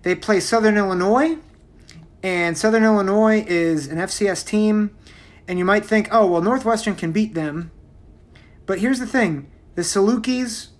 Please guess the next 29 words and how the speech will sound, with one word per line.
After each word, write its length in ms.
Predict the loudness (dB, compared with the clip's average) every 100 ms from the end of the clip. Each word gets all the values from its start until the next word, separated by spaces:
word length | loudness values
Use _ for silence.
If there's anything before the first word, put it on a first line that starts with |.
| -8
of 220 | -4 -4
Southern 300 | 0 2 4
Illinois, 400 | 2 2 2 2
they 100 | 0
were 100 | 0
eight 140 | -2
and 100 | -2
five 240 | 0 0 0
last 320 | -2 -2 -2
year, 120 | -2
including 360 | -2 -2 -2 -2
a 60 |
close 320 | -4 -2 -2 -2
loss 300 | -4 -4 -6
at 240 | -4 -4
Kansas 380 | -6 -8 -6 -6
State. 540 | -6 -4 -4 -4 -14 -20 -20 -20 -20 -20 -20 -20 -20 -20 -20 -4
Uh, 240 | 0 0
they 140 | 2
went 220 | 2 2 0
one 180 | 0
and 100 | 2
one 140 | 0 -2
in 60 |
the 100 | -2
F 100 | -6
C 160 | -6 -6
S 160 | -6 -8
playoffs. 680 | -8 -4 -2 -2 -6 -14